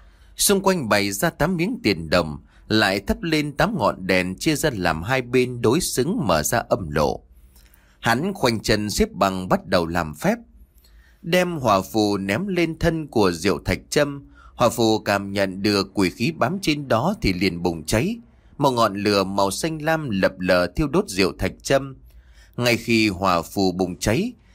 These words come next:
thì âm phong phía ngoài cũng nổi lên, cái đó là tiếng kêu thét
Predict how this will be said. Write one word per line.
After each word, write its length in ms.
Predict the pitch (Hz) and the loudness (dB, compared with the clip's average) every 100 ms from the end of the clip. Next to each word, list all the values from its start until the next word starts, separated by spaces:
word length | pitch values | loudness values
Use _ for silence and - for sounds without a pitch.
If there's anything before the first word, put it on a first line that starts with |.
| _ | _
thì 200 | 135 117 | 2 4
âm 220 | 120 165 156 | 4 0 -2
phong 200 | 170 160 | -2 0
phía 140 | 180 | -2
ngoài 380 | 208 101 92 90 | -4 0 0 0
cũng 320 | - 156 180 | -2 -4 -2
nổi 180 | 98 80 110 | -2 -2 0
lên, 280 | 139 135 131 _ _ - | -2 -4 -12 _ _ -4
cái 100 | 165 | 0
đó 300 | 151 127 196 | 2 2 0
là 160 | 156 90 | 0 -2
tiếng 280 | - 120 | -2 -4
kêu 240 | 165 117 101 - | 0 2 2 0
thét 180 | 208 | -2